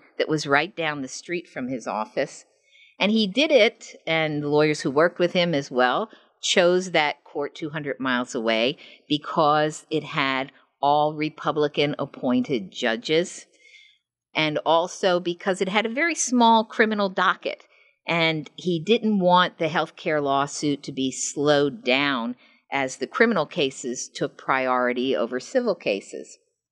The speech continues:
The four cases also reveal deep divides on the court over racial classifications and the fourteenth Amendment, guns and the Second Amendment, money in elections and the First Amendment,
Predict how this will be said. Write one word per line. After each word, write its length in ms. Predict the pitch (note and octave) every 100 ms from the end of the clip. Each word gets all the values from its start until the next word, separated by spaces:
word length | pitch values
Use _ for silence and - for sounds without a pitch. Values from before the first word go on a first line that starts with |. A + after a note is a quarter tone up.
| _ _ _ _ _ _ _ _ _ _ _ _ _ _
The 80 | G3+
four 280 | - D4 C#4+
cases 520 | - C4+ B3+ B3 G3+
also 720 | - F3 A3+ - A#3+ A3+ G#3+
reveal 1000 | G3 F3 F3+ D#3+ D#3+ D#3 D#3 D#3 D3+ D3 _ _ _ G#3+
deep 300 | F3 G3+ -
divides 560 | F3+ E3+ C#3+ D#3+ F#3 F#3
on 180 | G3 G3+
the 60 |
court 400 | - - G3+ A#3+ - _ _ D3+
over 500 | C#3+ C#3 C3 C3 A#2
racial 500 | A2+ C3+ - G3 F#3
classifications 1160 | G3+ F3 - G3 F3 - E3+ F3 G3+ G3 G3
and 120 | C3+
the 60 | D#3+
fourteenth 580 | - D#3 D#3 G3 F#3 -
Amendment, 500 | G#3 D3+ D3 E3 - _ _ _ _ _ _ _ A#3
guns 480 | D#3 D#3+ F3+ G3 F#3+
and 200 | F#3+ G3
the 60 | G3
Second 420 | - F#3+ - D#3
Amendment, 560 | D3 C#3+ D3 D#3+ - _ _ _ _ _ _
money 540 | B2+ D3 E3 F3 F3+ F3+
in 80 | F#3+
elections 720 | F3+ D#3 - - G3 A3 -
and 200 | D#3 F#3
the 60 |
First 460 | F#3+ - E3 - -
Amendment, 560 | D#3 C3+ C3+ D#3+ -